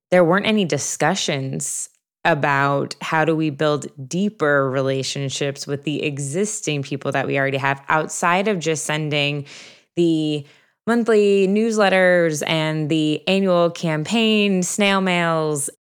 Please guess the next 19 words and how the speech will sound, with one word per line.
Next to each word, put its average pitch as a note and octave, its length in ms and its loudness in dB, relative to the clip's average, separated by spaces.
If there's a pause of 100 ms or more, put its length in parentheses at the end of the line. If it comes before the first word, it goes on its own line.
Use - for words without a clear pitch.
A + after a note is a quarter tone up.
(200)
But F#3 180 -2
there G3+ 160 6
wasn't F#3+ 360 2
any, F#3+ 220 0
like, F3 380 0
personalization E3 1120 -2
discussions F#3 720 -2
about D3 480 0 (360)
how F3+ 200 2
do F#3+ 80 4
we F3+ 140 2
take E3 440 0 (100)
Dana D#3+ 380 2
or D#3 160 2
Farah D#3 360 2
as D3+ 160 0
individuals D3+ 1120 -2
and D#3 240 -4
realize, D3+ 500 2